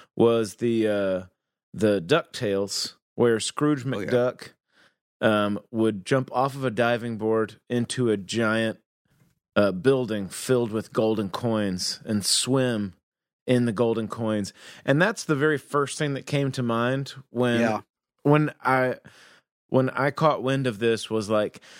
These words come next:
Speaker 1: "So is he just, like, a real life Scrooge McDuck? And the place that he works is, there's just, like, everywhere he goes, he, if he wants to, he could just roll around and swim in literal cash?"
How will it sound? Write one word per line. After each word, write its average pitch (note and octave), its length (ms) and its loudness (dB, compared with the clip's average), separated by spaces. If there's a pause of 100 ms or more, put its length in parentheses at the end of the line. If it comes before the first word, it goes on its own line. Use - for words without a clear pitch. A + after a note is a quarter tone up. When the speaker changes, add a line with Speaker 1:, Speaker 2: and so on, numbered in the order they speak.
(120)
Speaker 1:
"So F#3+ 240 4
is E3 200 0
he A#3+ 220 0
just, G#3 400 0
like, D#3+ 320 0
a C#3 120 2
real C#3+ 340 0
life D3+ 260 0
Scrooge D3+ 440 -2
McDuck? C#3 560 -2
And B2+ 120 -2
the A#2 60 0
place D3+ 380 0
that C#3+ 160 0
he C3+ 80 -2
works C3+ 400 -2
is, A2 120 -6
there's C3 240 2
just, C#3 300 -2
like, B2 320 0
everywhere D#3 380 2
he C3+ 40 -4
goes, B2+ 340 0 (380)
he, D3+ 80 -4
if D3+ 200 0
he D3 80 4
wants C#3+ 320 0
to, D3+ 100 0
he C#3 100 0
could B2+ 120 -2
just A#2 160 -2
roll B2+ 420 2
around B2+ 640 -4 (400)
and A#2 200 2
swim C3 640 0
in A#2 340 -2
literal A#2+ 340 2
cash?" A#2+ 600 -6